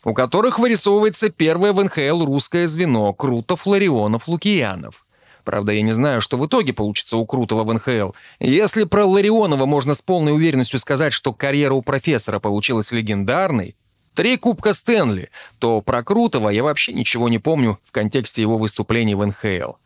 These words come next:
Хотя сейчас всё не так, как должно было быть. Тот же Игорь Лукиянов в Ванкувере тоже вроде как не числился. Вернее, я даже про такого хоккеиста и не знал. А сейчас пара из двух Игорей рассматривается как главная ударная сила Кануков,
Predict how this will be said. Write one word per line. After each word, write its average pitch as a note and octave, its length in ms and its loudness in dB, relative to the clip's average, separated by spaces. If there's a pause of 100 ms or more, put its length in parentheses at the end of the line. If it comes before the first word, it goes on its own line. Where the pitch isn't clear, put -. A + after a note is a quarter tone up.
(240)
Хотя - 300 -4
сейчас F3 500 -2 (100)
всё - 260 -4
не F#3+ 140 2
так, D3+ 300 -2
как C3+ 160 -2
должно A2+ 400 0
было B2 220 0
быть. F#2+ 440 -6 (260)
Тот E3 200 2
же D#3 120 2
Игорь F3 360 0
Лукиянов E3+ 600 2
в G#2 40 -4
Ванкувере C3+ 540 0
тоже G#3 260 2
вроде C3 260 0
как - 220 -4
не B2 240 2
числился. D#3+ 580 -2 (240)
Вернее, A#2 340 2
я A2 80 0
даже A#2 200 0
про A#2+ 100 -4
такого C3+ 260 0
хоккеиста D3 480 -2
и D3+ 60 2
не E3+ 120 2
знал. D#3+ 380 -2 (280)
А - 100 -4
сейчас B2+ 540 -2
пара D#3 340 0
из C3 100 -2
двух D3 360 0
Игорей F3+ 500 2 (160)
рассматривается A2+ 800 -2
как A#2+ 220 -4
главная B2 480 0
ударная C3+ 520 0
сила C#3+ 300 0
Кануков, E3+ 560 0